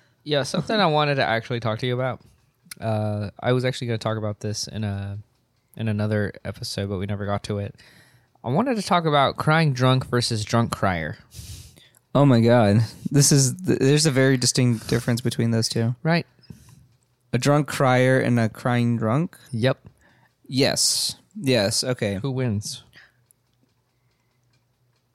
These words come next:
Speaker 2: A drunk
Speaker 1: A crying
Speaker 2: crier.
Speaker 1: drunk.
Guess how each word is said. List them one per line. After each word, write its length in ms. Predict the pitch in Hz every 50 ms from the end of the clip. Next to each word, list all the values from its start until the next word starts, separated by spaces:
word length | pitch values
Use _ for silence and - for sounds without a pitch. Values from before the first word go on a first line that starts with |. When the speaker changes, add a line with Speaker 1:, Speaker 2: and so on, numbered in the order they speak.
| _ _ _ _ _ -
Speaker 2:
A 920 | 117 120 120 117 117 113 117 113 113 113 117 113 113 113 113 113 113 110
drunk 840 | 110 117 - - 131 123 127 131 131 127 123 120 131 143 147 - -
Speaker 1:
A 40 | -
crying 260 | - - 123 107 107
Speaker 2:
crier. 320 | 107 147 127 117 110 98 95
Speaker 1:
drunk. 160 | 98 107 -